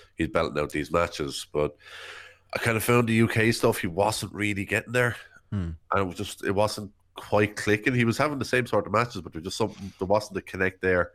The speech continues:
Speaker 1: Um, but for, let's say, the four or five weeks building up to that and that match, just for that flurry alone, I was like,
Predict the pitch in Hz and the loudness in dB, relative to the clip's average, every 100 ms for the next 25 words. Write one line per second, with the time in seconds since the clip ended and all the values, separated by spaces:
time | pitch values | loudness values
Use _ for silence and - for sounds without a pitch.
0 | _ _ _ _ _ - 80 85 85 82 | _ _ _ _ _ -4 0 4 4 2
1 | 80 - - _ 98 - 95 90 113 101 | -4 -18 -20 _ -4 0 0 2 0 -2
2 | - - - 143 127 - 120 110 110 - | -6 -6 0 2 2 0 0 2 -2 -4
3 | - 107 104 92 101 - 107 110 - - | -2 0 2 2 0 2 4 4 2 -6
4 | 98 95 101 - 98 107 - 110 - 107 | -4 0 0 2 0 0 -2 -4 2 2
5 | 101 - 104 101 98 95 98 113 107 - | 0 -2 -2 2 2 4 2 2 -4 -8
6 | 90 90 90 | -6 -2 -2